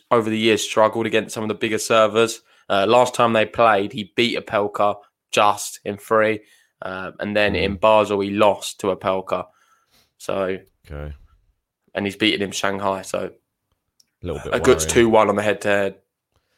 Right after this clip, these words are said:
Speaker 1: but they're all
Speaker 2: Yeah.
Speaker 1: very close.
Speaker 2: Well, I wouldn't be surprised if we do see Isner and Opelka progressing, that's for sure.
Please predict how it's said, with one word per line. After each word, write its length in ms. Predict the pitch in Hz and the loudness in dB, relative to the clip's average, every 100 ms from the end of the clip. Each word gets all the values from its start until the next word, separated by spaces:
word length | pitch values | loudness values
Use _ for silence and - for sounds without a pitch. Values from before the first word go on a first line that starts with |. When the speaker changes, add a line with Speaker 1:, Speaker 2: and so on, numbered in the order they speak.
| _ _ - | _ _ 0
Speaker 1:
but 100 | 110 | 4
they're 100 | 110 | 6
all 280 | 120 117 | 6 6
Speaker 2:
Yeah. 40 | 107 | 4
Speaker 1:
very 280 | 113 107 95 | 2 2 2
close. 520 | 113 101 92 - - _ _ _ _ _ _ _ - | 0 0 0 -10 -20 _ _ _ _ _ _ _ -14
Speaker 2:
Well, 320 | 85 82 80 | -10 -6 -6
I 60 | 73 | -8
wouldn't 240 | 101 90 | -8 -10
be 80 | 85 | -12
surprised 560 | - - 85 85 80 78 | -14 -14 -12 -10 -10 -12
if 80 | 76 | -16
we 100 | 80 | -12
do 180 | 82 | -12
see 320 | 78 - 76 - | -12 -12 -12 -12
Isner 480 | 80 78 80 71 80 | -14 -12 -12 -12 -12
and 120 | 80 | -12
Opelka 600 | 76 - 80 78 - 73 | -12 -10 -10 -10 -12 -14
progressing, 720 | - 73 82 78 - 78 76 76 | -14 -14 -10 -10 -10 -12 -14 -14
that's 160 | 78 | -16
for 140 | - 73 | -16 -16
sure. 360 | - 78 80 | -12 -10 -10